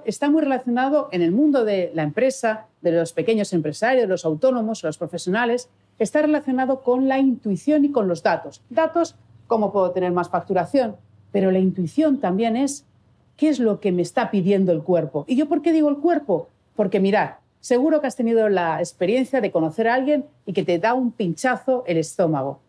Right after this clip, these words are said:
Y esto, cuando te da un pinchazo en el estómago, en el fondo te están hablando tus neuronas, porque el sistema entérico, aquel que recubre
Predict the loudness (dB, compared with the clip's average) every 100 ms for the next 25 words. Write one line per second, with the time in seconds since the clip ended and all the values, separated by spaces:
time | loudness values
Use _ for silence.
0 | _ _ -2 -2 0 -2 0 0 0 0
1 | 0 0 -2 -2 0 0 2 0 0 0
2 | 0 0 0 -4 -8 -2 0 0 0 0
3 | 0 0 0 0 2 2 2 2 0 -4
4 | -6 -2 -4 -4 -8 0 2 2 2 0
5 | 0 -2 -2 -2 -2 -2 0 -2 -2 0
6 | 2 2 0